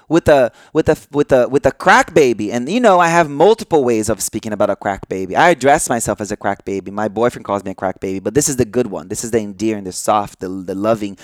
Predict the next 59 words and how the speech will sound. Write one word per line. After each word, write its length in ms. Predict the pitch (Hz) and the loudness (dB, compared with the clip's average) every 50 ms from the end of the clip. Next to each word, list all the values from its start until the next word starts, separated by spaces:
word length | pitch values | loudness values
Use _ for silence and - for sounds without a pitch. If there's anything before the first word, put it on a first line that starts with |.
| - - - - | -20 -20 -10 -4
the 100 | - 113 | -2 -2
wise 680 | 113 110 107 110 113 123 127 127 135 135 127 120 107 - | -2 0 2 4 4 4 4 4 4 4 2 2 0 -2
crack 280 | - 110 98 - - | -4 -2 -2 -4 -4
baby. 380 | - 95 85 82 82 80 80 78 | -6 -8 -8 -8 -8 -12 -16 -12
The 160 | - - 107 | -6 -6 -4
one 160 | 110 113 117 | -2 -2 -2
that's 220 | 110 107 - - - - | -2 -2 -2 -4 -6 -4
in, 220 | 120 123 117 104 - - - - - | -4 -4 -4 -6 -10 -16 -16 -4 0
that 140 | - 117 117 | 0 2 2
is 180 | 117 - - - - - | 0 -2 -4 -8 -12 -6
profoundly 480 | - 143 131 - - 160 175 185 196 190 | -2 -2 -2 2 4 4 4 4 2 0
motivated 960 | 165 143 139 147 165 185 170 143 139 127 113 101 92 87 87 98 107 113 98 - _ _ _ _ _ - | 0 2 4 6 6 6 4 4 2 2 2 0 0 -2 -4 -4 -4 -6 -8 -8 _ _ _ _ _ -8
to 140 | - 135 | -6 -6
be 240 | 117 104 113 135 139 | -4 0 2 4 4
of 100 | 131 120 | 4 2
help 300 | - - 127 120 113 - | 2 2 2 2 2 0
to 100 | - 127 - | -4 -4 0
all 200 | 113 120 117 113 | 2 2 2 2
beings 320 | 104 110 110 107 104 - | 0 -4 -6 -6 -6 -4
everywhere. 560 | - 113 104 107 101 92 85 - - 52 - _ - | -4 -4 -4 -4 -6 -10 -10 -12 -14 -16 -10 _ 0
That's 260 | 127 147 - - - | 2 2 2 0 -2
the, 200 | - 135 113 104 | -2 0 0 2
that's 200 | 120 139 151 - | 2 2 2 2
the, 180 | - 127 113 101 | 2 0 0 2
that's 200 | 104 131 143 - | 2 0 -2 -2
the, 180 | - 110 101 | -2 -4 -4
the, 300 | 90 87 101 95 92 90 - - - - - _ _ | -4 -4 -6 -6 -6 -6 -8 -14 -20 -20 -20 _ _
that's 160 | - 120 - | -4 -2 -2
the 80 | - 117 | -2 0
beneficial 560 | 113 123 117 113 101 - - 113 - - 107 | 2 2 2 2 0 -4 -4 -4 -6 -6 -8
crack 260 | - 92 87 - - | -8 -8 -8 -8 -8
baby. 300 | - 67 65 - - - | -12 -12 -12 -12 -14 -8
But 160 | - 113 131 | -4 -2 0
now 180 | 143 151 151 143 | 2 4 4 4
you 140 | 135 151 185 | 4 4 4
go 140 | 233 247 233 | 4 4 4
on 80 | 196 | 2
a 80 | 175 - | 0 0
date 240 | 120 180 208 202 156 | 2 4 4 4 2
with 80 | 135 | 0
the 100 | - 135 | -2 -4
crack 240 | - - 160 170 - | -2 0 0 0 0
baby, 300 | - 113 98 85 90 82 | 0 -2 -2 -2 -4 -2
right? 280 | 95 110 139 175 - - | 2 2 4 2 2 0
And 120 | 107 107 | 0 2
that's 180 | 131 180 180 - | 2 2 2 0
not 140 | 156 135 | -2 -2
the 60 | - - | -4 -6
cute 220 | - 131 139 - | -6 -6 -6 -6
crack 220 | - 104 92 - | -6 -6 -6 -6
baby. 220 | - 95 90 87 90 | -6 -8 -8 -4 -2
That's 180 | 113 139 - | -2 -2 -2
the, 240 | - - 110 95 85 | -2 -4 -2 -2 -2
the 100 | 90 98 | -4 -6
crack 260 | - - 135 135 131 | -2 0 0 0 2
baby 180 | - 120 107 104 | 2 0 0 0
that 80 | 101 101 | -2 -2
you're, 100 | 104 107 | -2 -2
like, 300 | 104 101 101 - _ | -2 -2 -2 -4 _